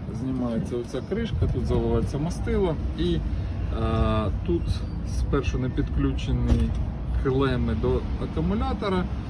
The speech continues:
Підключаєте і запускаєте. Ну, це при першому запуску. Ну, отак от він дуже цікавий, компактний, його можна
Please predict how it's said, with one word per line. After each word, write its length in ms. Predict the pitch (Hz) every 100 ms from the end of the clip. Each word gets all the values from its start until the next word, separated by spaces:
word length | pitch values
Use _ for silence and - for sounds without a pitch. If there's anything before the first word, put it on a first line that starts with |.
| - -
Підключаєте 840 | 202 - 185 180 233 214 165 156 -
і 60 | 175
запускаєте. 600 | 139 123 113 - 107 123
Ну, 120 | 208
це 120 | 190 -
при 160 | 139
першому 460 | 120 127 - 104 -
запуску. 520 | - - - - - - - - - - - - - - - - - - 208
Ну, 60 | 185
отак 240 | - 151 -
от 100 | 113 113
він 180 | 127 123 - - - - - - - - - - - - - - - - - - - - 120
дуже 220 | 127 113
цікавий, 500 | 110 - - 127 120 107
компактний, 560 | 131 107 120 110 110 110
його 140 | 113
можна 260 | 113 107